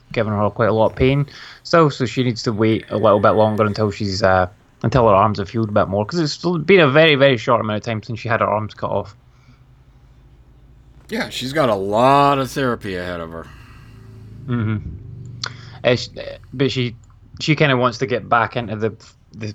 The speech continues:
Speaker 1: like, the swing of things straight away. Um, I think she's just bored, to be honest. Like, sh-,
Speaker 2: Mm.
Speaker 1: because she, <laughs> especially 'cause she's got that power where she can just zip about. Just zip, um, she just hates sitting about doing
Speaker 2: Yeah.
Speaker 1: nothing.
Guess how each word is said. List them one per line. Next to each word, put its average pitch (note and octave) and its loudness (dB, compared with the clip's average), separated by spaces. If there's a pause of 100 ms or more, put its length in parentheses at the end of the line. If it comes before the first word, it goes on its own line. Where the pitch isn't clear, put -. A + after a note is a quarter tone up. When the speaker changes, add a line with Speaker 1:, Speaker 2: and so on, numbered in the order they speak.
(120)
Speaker 1:
like, A2+ -4
the G#2 -4
swing A#2+ 0
of B2 0
things A#2 0
straight - 0
away. G#2+ 4 (340)
Um, G#2+ -2 (520)
I C3 2
think F3+ 0
she's A3 0
just B2+ 0
bored, A#2 2
to - -8
be D3+ 6
honest. D3+ 4
Like, A#2 0
sh-, - -20 (180)
Speaker 2:
Mm. C4+ -10 (560)
Speaker 1:
because C#3+ 2
she, - -2
<laughs> A2 6
especially F3+ 0
'cause - -10
she's C#3+ -4
got A#2+ 0
that A#2 0
power C3+ 0
where B2+ -6
she B2+ -12
can A#2 -8
just G#2+ -10
zip A2 0
about. A2+ -2
Just G#2+ -14 (220)
zip, A2 -12 (480)
um, A#2 -2
she C3+ -8 (100)
just - -8
hates A#2 0
sitting B2+ 0
about A2+ 2
doing A#2 -2
Speaker 2:
Yeah. - 0
Speaker 1:
nothing. A2+ -2